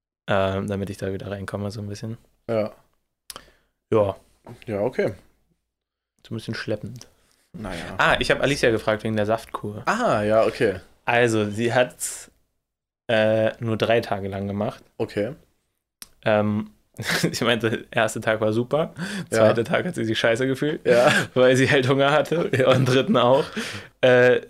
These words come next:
Speaker 1: sie meinte aber, wenn sie es nochmal machen würde, würde sie mindestens, oder würde sie fünf Tage machen.
Speaker 2: Ja.
Speaker 1: Weil sie meint, sie glaubt, erst dann merkt man halt wirklich die Veränderung.
Speaker 2: Okay.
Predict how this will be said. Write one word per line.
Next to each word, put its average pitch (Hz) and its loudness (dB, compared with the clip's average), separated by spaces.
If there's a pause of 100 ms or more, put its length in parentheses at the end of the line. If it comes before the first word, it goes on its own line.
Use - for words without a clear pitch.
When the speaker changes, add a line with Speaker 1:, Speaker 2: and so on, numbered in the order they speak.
(140)
Speaker 1:
sie 123 -4
meinte 127 4
aber, 120 4
wenn 127 2
sie 123 0
es 120 -4
nochmal 131 2
machen 117 0
würde, 123 2
würde 117 2
sie 110 0
mindestens, 113 -4
oder 101 0
würde 107 0
sie 104 0
fünf 127 -4
Tage 120 0
machen. 120 -6 (120)
Speaker 2:
Ja. 113 -4 (400)
Speaker 1:
Weil 104 2
sie 101 -4
meint, 101 -2
sie - -10
glaubt, 104 -2
erst 110 -2
dann 98 -4 (260)
merkt 104 -6
man 101 -6
halt 101 -4
wirklich 104 -8
die 104 -4
Veränderung. 110 -4 (120)
Speaker 2:
Okay. 107 -4